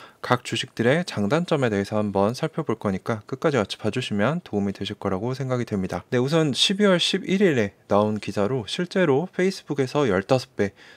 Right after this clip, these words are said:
테슬라로 열네 배 이상 수익을 낸 실리콘밸리 출신의 로버트 이치퀘어드라는 기술 쪽 투자자가 낸 기사입니다. 그래서 이분이 뭐 이런 안목이 실제로 있으니까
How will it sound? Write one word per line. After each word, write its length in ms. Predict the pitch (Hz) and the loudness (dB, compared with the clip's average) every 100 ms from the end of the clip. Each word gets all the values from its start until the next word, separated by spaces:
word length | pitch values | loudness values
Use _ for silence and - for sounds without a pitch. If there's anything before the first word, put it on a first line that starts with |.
| _ - | _ -16
테슬라로 560 | 151 156 139 123 131 | -10 -4 0 2 4
열네 280 | 95 107 160 | 4 4 4
배 140 | 147 | 2
이상 420 | 110 131 170 147 175 | 0 2 2 2 -2
수익을 460 | - 170 143 117 | -4 -2 0 0
낸 260 | 101 131 196 - - - - | 0 -2 -6 -14 -20 -20 -10
실리콘밸리 680 | - 202 202 185 147 120 | -2 -2 0 2 4 2
출신의 640 | 117 147 143 143 123 131 131 | 0 -2 -2 0 2 2 2
로버트 520 | 101 98 113 127 139 | 0 0 0 0 0
이치퀘어드라는 1400 | 123 131 - - 165 123 104 101 90 90 95 110 117 170 | -4 -4 -8 -2 2 4 4 0 0 -2 0 0 0 -2
기술 320 | - 139 190 - | -4 -4 -2 -2
쪽 300 | 127 143 - - | 0 0 -4 -14
투자자가 720 | - 139 127 113 104 131 139 117 | -6 -2 0 0 0 2 2 2
낸 280 | 101 101 | 0 0
기사입니다. 540 | 101 110 127 98 92 90 _ | -4 -2 0 0 -4 -8 _
그래서 160 | - 101 | -8 -6
이분이 460 | 98 131 117 127 | -4 -2 -2 -2
뭐 100 | 101 | 0
이런 160 | 98 101 | 2 2
안목이 400 | 95 107 135 120 | 2 2 0 0
실제로 340 | 175 170 165 | -4 -2 0
있으니까 560 | 107 - 104 - 131 | 0 -2 -6 -4 -4